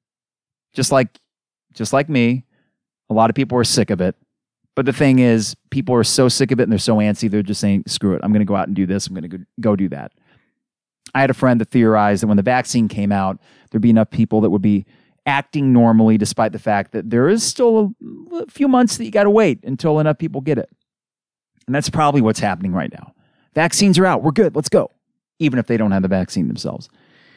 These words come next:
Now, that was a long-winded, not-so-sportsy spiel about it. But as someone that wants to be in Memorial Stadium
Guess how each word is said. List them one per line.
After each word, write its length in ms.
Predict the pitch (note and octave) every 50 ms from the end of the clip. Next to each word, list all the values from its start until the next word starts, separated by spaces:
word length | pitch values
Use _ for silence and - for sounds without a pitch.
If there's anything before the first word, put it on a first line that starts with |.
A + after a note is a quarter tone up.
| _ _ _ _ _ _ _ _ _ _ _ _ _ -
Now, 120 | D#3+ D#3+ D#3+
that 140 | E3+ G3+
was 100 | G#3 E3
a 40 | F3
long-winded, 680 | D#3+ D#3 D#3 D#3 D#3 D3+ D3 C#3+ C3+ B2+ B2+ A#2+ A2+ -
not-so-sportsy 960 | - B2 C3+ C#3 C#3+ C#3 - C#3+ B2+ A2+ - - - B2+ B2 A2+ - A#2 A2 G2+
spiel 440 | - - - A#2+ G#2+ F2+ C#2 B1+ -
about 300 | - F2+ F#2 D2 C2 C#2
it. 160 | G1+ G1+ - - _ _ _ _ _ _ _ _ _ -
But 440 | C#3 A2+ C3+ B2+ - - - - _ _ _ _ _ _ -
as 160 | - - -
someone 260 | - F3+ E3 D#3+ D3+
that 120 | C#3 B2 B2+
wants 260 | C#3 E3 F3 - -
to 100 | - C#3
be 100 | C3 C3
in 60 | A#2+
Memorial 380 | A#2 A2 A2 G#2+ G#2 G2+ G2 F#2
Stadium 640 | - - A2+ G2+ F2+ F2+ F2+ F2 F2+ G#2 A#2+ -